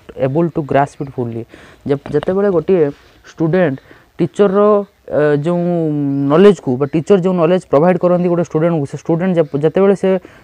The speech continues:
ନଲେଜ୍ଟାକୁ fully grasp ବା fully ବୁଝିଯାଏ, ସେତେବେଳେ ସେ ଟିଚରଟି successful ବା ତାର ଟିଚରର ଯେଉଁ ଟିଚିଂଟା successful ହୁଏ ବୋଲି ଆମେ କହିଥାଉ। Through teaching, the teacher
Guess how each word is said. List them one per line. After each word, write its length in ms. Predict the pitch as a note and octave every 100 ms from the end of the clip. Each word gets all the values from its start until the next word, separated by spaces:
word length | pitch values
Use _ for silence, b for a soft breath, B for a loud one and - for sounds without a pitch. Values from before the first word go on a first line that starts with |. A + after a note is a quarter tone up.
| B
ନଲେଜ୍ଟାକୁ 400 | D3+ F3+ - E3+ F3 _ -
fully 320 | G#3+ A3 A3
grasp 340 | E3 E3+ E3 E3+
ବା 40 | D#3
fully 240 | G3+ G#3 G#3+
ବୁଝିଯାଏ, 500 | D#3 D#3 F3 F#3+ C#3 - b b
ସେତେବେଳେ 560 | - D#3+ G3+ G#3 E3 C#3 b b -
ସେ 60 | D#3
ଟିଚରଟି 520 | E3 - F3 D3 F#3+
successful 540 | - D3 - - E3+ F#3+ -
ବା 40 | D3
ତାର 180 | D3+ D3
ଟିଚରର 400 | D#3 - E3+ E3+
ଯେଉଁ 120 | D#3+ C#3+
ଟିଚିଂଟା 360 | D#3 E3 F#3 E3
successful 500 | - C#3 C#3+ - C#3 C3
ହୁଏ 100 | C3
ବୋଲି 180 | B2+
ଆମେ 160 | C3+ G#3+
କହିଥାଉ। 320 | - A2+ G#2+ G#2 - _ _ _ _ _ _ - B B B B
Through 160 | E3+ E3+
teaching, 480 | E3 - G#3 A3 G#3
the 80 |
teacher 360 | F3+ E3 -